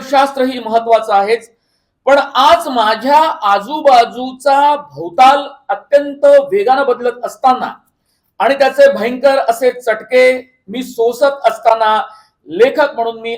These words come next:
अजिबात स्वस्थ बसू शकत नाही. माझ्या लेखनात समाजातल्या वास्तव जीवनाचं भान उमटत नाही. मी कविता, कादंबरी आणि इतर साहित्य प्रकारांमधून त्यावर भाष्य करत नाही. म्हणजे काय आहे?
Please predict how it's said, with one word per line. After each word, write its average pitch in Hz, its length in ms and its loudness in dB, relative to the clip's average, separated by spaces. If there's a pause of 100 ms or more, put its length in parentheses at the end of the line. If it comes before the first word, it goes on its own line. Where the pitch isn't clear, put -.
अजिबात 220 500 0
स्वस्थ 226 480 -6
बसू 196 260 -8
शकत 185 360 -8
नाही. 185 300 -12 (520)
माझ्या 254 220 4
लेखनात 294 420 2
समाजातल्या 277 640 0
वास्तव 214 400 0
जीवनाचं 269 420 -4
भान 247 260 0
उमटत 233 540 -6
नाही. 220 320 -6 (540)
मी 262 120 -4
कविता, 262 640 4
कादंबरी 262 500 2
आणि 254 180 0
इतर 240 280 -4
साहित्य 240 440 -4
प्रकारांमधून 233 880 2
त्यावर 214 320 -4
भाष्य 294 340 -6
करत 220 320 -6
नाही. 196 300 -10 (800)
म्हणजे 254 280 -4
काय 294 320 2
आहे? 247 220 -2